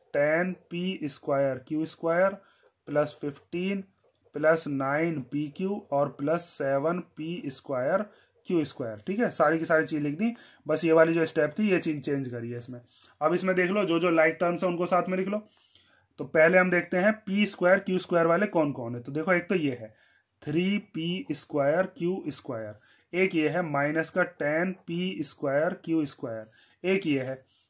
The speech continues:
तो ये हो गया सेवन पी स्क्वायर क्यू स्क्वायर। अब देख लेते हैं जो पी क्यू वाले हैं, तो एक पी क्यू वाला तो ये है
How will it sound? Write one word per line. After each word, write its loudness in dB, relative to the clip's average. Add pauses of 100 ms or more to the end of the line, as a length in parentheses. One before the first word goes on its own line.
(180)
तो -6
ये -2
हो 6
गया 2
सेवन 0 (180)
पी -4
स्क्वायर 0 (120)
क्यू 0 (320)
स्क्वायर। -6 (560)
अब 4
देख 4
लेते 2
हैं 2
जो 6
पी -2
क्यू 0
वाले 4
हैं, -6
तो -10
एक -2
पी -2
क्यू 0
वाला 4
तो -2
ये 0
है -4